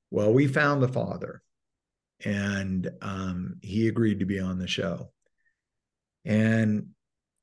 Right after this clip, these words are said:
when he met his father, one of the things he said, and it was, after you thought about it for a second, it was a little bit of a humorous moment, but he said, "y-" now remember, he lost his mom when he was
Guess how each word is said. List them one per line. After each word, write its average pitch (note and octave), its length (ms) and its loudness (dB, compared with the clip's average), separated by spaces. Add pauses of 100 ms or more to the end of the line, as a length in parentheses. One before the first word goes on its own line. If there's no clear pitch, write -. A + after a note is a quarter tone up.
(600)
when A#2 220 2
he A#2+ 100 4
met C#3+ 220 4
his C#3+ 160 4
father, F#2+ 760 -2 (220)
one A#2+ 320 0
of F#3 60 6
the C#3+ 120 4
things A2 380 0
he F#2+ 120 -4
said, F#2 680 0 (600)
and G#2+ 220 0
it A2 120 2
was, A2 440 0 (1080)
after A#2+ 320 0
you G2+ 80 4
thought D3 260 2
about F#2+ 240 2
it F#2+ 100 -8
for F#2 140 0
a F2+ 60 -2
second, - 320 0
it F#2+ 60 -2
was F#2 100 0
a F#2+ 60 0
little B2+ 200 6
bit A#2 160 4
of F#2+ 120 0
a F2 260 -2 (160)
humorous D3 500 2
moment, A1 380 -10 (720)
but G#2+ 180 0
he G#2+ 120 4
said, G2+ 540 -2 (300)
"y-" B2 200 2
now A#2+ 140 2
remember, D3+ 400 6
he C3 140 4
lost E3 320 2
his G2+ 100 -4
mom D3 280 0
when G2 80 -2
he F#2 80 0
was F2 460 -6